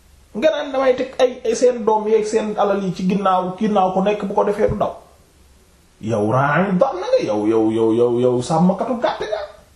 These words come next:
Sinon doon na woon xalaate noonu. Mais li ci yéeme mooy moom Maalik ibn Awf mi, mi ne woon, mi joxe woon idée bi, mais moom ba muy daw ana waa këram? Fes la def bàyyi fa waa Hawaazin daw.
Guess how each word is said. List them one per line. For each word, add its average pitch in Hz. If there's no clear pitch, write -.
Sinon 170
doon 208
na 226
woon 240
xalaate 302
noonu. 466
Mais 302
li 294
ci 339
yéeme 277
mooy 247
moom 247
Maalik 262
ibn 247
Awf 180
mi, 208
mi 196
ne 254
woon, 220
mi 190
joxe 220
woon 202
idée 180
bi, 139
mais 147
moom 185
ba 190
muy 226
daw 160
ana 185
waa 160
këram? 139
Fes -
la 392
def -
bàyyi 349
fa 349
waa 330
Hawaazin 359
daw. 240